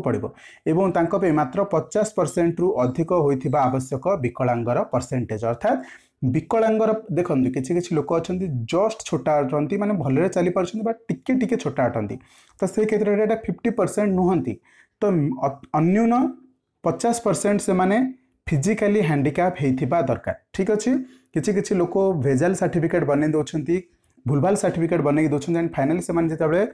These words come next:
ପଇସା ପାଇବା କଥା ପଡ଼ୁଛି, ଯେତେବେଳେ ସ୍କଲାରସିପ୍ ଆସିବା କଥା ପଡ଼ୁଛି, ସେସବୁ ପାଆନ୍ତି ନାହିଁ। ତ ସେସବୁ ଜିନିଷକୁ ଭୁଲରେ ଲେଖିବା ନାହିଁ, ଯେତିକି ଆପଣମାନେ ଅଟନ୍ତି, ତାହାକୁ ମେନସନ୍ କରନ୍ତୁ। ଦୁଇ ହଜାର ସତର ଅଠରରେ ଏହା ମୁଁ ଆପଣମାନଙ୍କୁ ଦେଖାଉଛି। ତ ସେହି ସମୟରେ ଯେଉଁମାନେ ଯାହା ପଢ଼ିଥିଲେ, ସେସବୁ ଡିଟେଲ୍ସ ଦିଆହେଉଥିଲା।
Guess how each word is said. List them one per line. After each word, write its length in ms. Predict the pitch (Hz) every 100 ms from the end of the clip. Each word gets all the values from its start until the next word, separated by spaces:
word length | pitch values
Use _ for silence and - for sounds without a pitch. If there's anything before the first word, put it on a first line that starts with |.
| - _ _ -
ପଇସା 240 | 156 214
ପାଇବା 260 | 202 185 180
କଥା 200 | 175 175
ପଡ଼ୁଛି, 300 | 160 151 185 202
ଯେତେବେଳେ 300 | 156 147 147
ସ୍କଲାରସିପ୍ 520 | - 147 175 - 175
ଆସିବା 220 | 156 165
କଥା 180 | 143 156
ପଡ଼ୁଛି, 240 | 131 131 208
ସେସବୁ 340 | 143 - 131 180
ପାଆନ୍ତି 360 | 131 120 110 165
ନାହିଁ। 180 | 120 107 - -
ତ 20 |
ସେସବୁ 360 | 147 147 190 175
ଜିନିଷକୁ 360 | 151 - - 123
ଭୁଲରେ 340 | 123 123 147
ଲେଖିବା 320 | 147 165 165
ନାହିଁ, 200 | 170 220 339 - _ _ 131
ଯେତିକି 340 | 196 254 254
ଆପଣମାନେ 360 | 208 185 180 175
ଅଟନ୍ତି, 300 | 175 175 -
ତାହାକୁ 200 | 151 147 185
ମେନସନ୍ 340 | 117 123 113
କରନ୍ତୁ। 340 | 107 104 101 - _ - - -
ଦୁଇ 140 | 131 180
ହଜାର 180 | 202
ସତର 340 | 202 165 - 202
ଅଠରରେ 340 | 196 196 180
ଏହା 140 | 180 180
ମୁଁ 120 | 180
ଆପଣମାନଙ୍କୁ 440 | 165 175 170 170
ଦେଖାଉଛି। 480 | 139 139 175 175 226 262 - _ _
ତ 40 | 190
ସେହି 340 | 180 202 196 262
ସମୟରେ 460 | 262 180 214 175 98 - _ _ _ _ _ _ 135
ଯେଉଁମାନେ 480 | 120 175 214 214 180
ଯାହା 200 | 170 185
ପଢ଼ିଥିଲେ, 380 | 185 180 190
ସେସବୁ 300 | 180 175 196 180
ଡିଟେଲ୍ସ 300 | 175 185 170
ଦିଆହେଉଥିଲା। 380 | 190 180 180